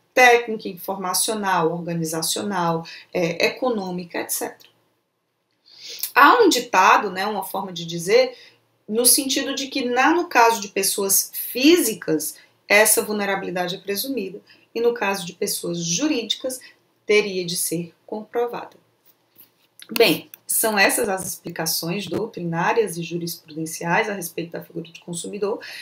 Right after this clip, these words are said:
e nós passaremos agora a tratar sobre alguns assuntos que já foram polêmicos, chegaram ao Superior Tribunal de Justiça, que se posicionou sobre se tratar de relação de consumo ou não, de atrair o Código de Defesa do Consumidor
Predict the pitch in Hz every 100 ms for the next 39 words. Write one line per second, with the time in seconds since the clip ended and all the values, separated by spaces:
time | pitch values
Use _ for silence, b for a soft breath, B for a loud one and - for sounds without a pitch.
0 | B B - 277 285 - 330 349 370 311
1 | 294 302 294 240 240 240 254 233 453 -
2 | 226 233 226 339 571 480 440 - 262 262
3 | 302 - B B B B - 311 330 349
4 | 494 - 220 208 196 180 160 214 320 403
5 | - B - - - 359 415 247 254 403
6 | 466 320 226 214 - 202 180 180 175 170
7 | 165 165 170 190 - 214 - 285 339 339
8 | 349 349 330 330 - 403 320 202 - 196
9 | 185 214 - 220 202 196 180 170 170 175
10 | 170 165 - 170 175 - 233 - - 240
11 | 294 - - 392 453 - - _ _ _
12 | - B B B - 180 247 247 269 240
13 | 247 320 370 - 233 208 196 190 190 185
14 | 175 175 175 214 - 226 233 226 233 -